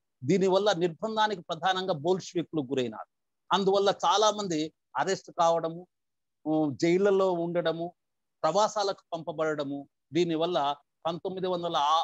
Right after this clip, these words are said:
ఆరు కాంగ్రెస్ కు సంబంధించినంత వరకు బోల్షివిక్లకు సంబంధించినటువంటి ప్రాతినిధ్యము, వాళ్ళకు సంబంధించినటువంటి ముఖ్యమైనటువంటి ప్రతినిధులు దానికి హాజరు కాలేకపోయినారు. దానివల్ల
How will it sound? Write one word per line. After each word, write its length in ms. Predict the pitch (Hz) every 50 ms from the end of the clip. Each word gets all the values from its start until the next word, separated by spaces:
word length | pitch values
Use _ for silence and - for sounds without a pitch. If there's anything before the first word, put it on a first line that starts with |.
| -
ఆరు 220 | 139 147 175 185 185
కాంగ్రెస్ 540 | - - 160 160 165 175 170 175 165 - -
కు 100 | _ _
సంబంధించినంత 720 | - - 156 151 156 156 151 143 139 - - 147 127 -
వరకు 440 | 135 131 127 131 - - 131 131 131 _ _ _ _ _ -
బోల్షివిక్లకు 720 | 110 135 175 202 208 - - - 208 196 - - 180 151 -
సంబంధించినటువంటి 1120 | - 160 151 156 160 151 151 151 143 - - 147 147 131 - 143 143 139 - 139 135 120 - _ _ _ _ -
ప్రాతినిధ్యము, 840 | 143 160 175 196 - 190 190 185 156 - - 165 147 147 143 147 147 _ _ _ _ -
వాళ్ళకు 240 | 156 165 170 165 156
సంబంధించినటువంటి 920 | - - 156 165 175 180 175 170 170 160 - 160 156 143 - 156 151 139 147
ముఖ్యమైనటువంటి 800 | 131 131 147 - _ - 160 185 180 180 180 165 - 170 160 139
ప్రతినిధులు 680 | - - - 135 - 175 170 160 139 147 143 135 139 143 _ _ _ _ _ -
దానికి 260 | 151 156 160 156 131
హాజరు 300 | 113 - 156 156 170 156
కాలేకపోయినారు. 800 | 139 - 139 135 131 131 107 131 117 - - 104 95 92 92 - _ _ _ _ _ _ _ _ _ _ _ _ _ _ _ _ _ _ _ _ _ _ _ _ _ _ _ _ _ _ _ _ _ _ -
దానివల్ల 580 | 156 170 175 175 175 175 180 175 160 147 147